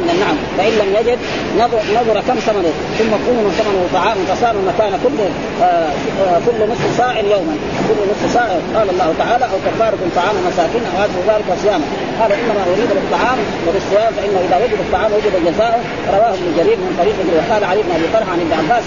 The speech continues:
"هديا بالغ الكعبة أو كفارة طعام مساكين أو عدل ذلك، إذا قتل المحرم شيئاً من الصيد حكم عليه". فإن فيه، إن فإن قتل ثديا أو نحوه فعليه شاة تذبح في مكة، فإن لم يجد فطعام ستة مساكين، فإن لم يجد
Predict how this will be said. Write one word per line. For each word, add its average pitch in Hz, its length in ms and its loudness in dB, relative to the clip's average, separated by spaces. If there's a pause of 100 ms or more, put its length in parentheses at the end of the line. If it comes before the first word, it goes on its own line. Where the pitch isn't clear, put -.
"هديا 208 200 0 (120)
بالغ 202 320 0
الكعبة 233 280 0 (120)
أو 180 40 -2 (100)
كفارة 185 320 0 (180)
طعام 202 180 0 (100)
مساكين 180 420 0
أو 170 120 0
عدل 170 160 -2 (120)
ذلك، 247 200 2 (300)
إذا 185 140 2 (100)
قتل 226 220 0
المحرم 208 400 -2
شيئاً 226 260 0
من 339 120 2
الصيد 233 220 0 (100)
حكم 370 200 0 (100)
عليه". - 220 0 (320)
فإن 196 200 0 (460)
فيه، 214 260 2 (680)
إن 190 60 0 (1400)
فإن 196 180 2 (120)
قتل 262 200 2 (120)
ثديا 240 260 0 (120)
أو 202 60 0 (120)
نحوه 208 280 2 (400)
فعليه 214 320 0 (120)
شاة 247 160 2 (160)
تذبح 240 300 0
في 208 140 0
مكة، - 220 0
فإن 233 220 -2
لم 196 120 0
يجد 254 200 0
فطعام 208 440 0 (120)
ستة 226 220 0 (120)
مساكين، 294 400 0
فإن 247 240 0
لم 185 120 0
يجد 247 140 0